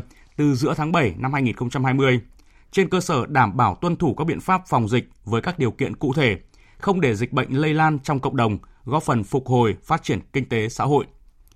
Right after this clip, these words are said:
Bộ Giao thông Vận tải đang trao đổi với các cơ quan chức năng các quốc gia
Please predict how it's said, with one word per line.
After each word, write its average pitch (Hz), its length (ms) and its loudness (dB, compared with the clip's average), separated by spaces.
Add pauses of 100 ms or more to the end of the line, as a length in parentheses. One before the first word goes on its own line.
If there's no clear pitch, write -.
(340)
Bộ 156 200 4
Giao 202 100 2
thông 190 140 0
Vận 151 120 -2
tải 135 300 2
đang 160 220 0
trao 180 240 2
đổi 131 180 4
với 113 160 0
các 190 180 0
cơ 170 80 -2
quan 156 200 0
chức 180 180 -4
năng 165 240 2
các 185 240 -6
quốc 190 160 0
gia 156 260 2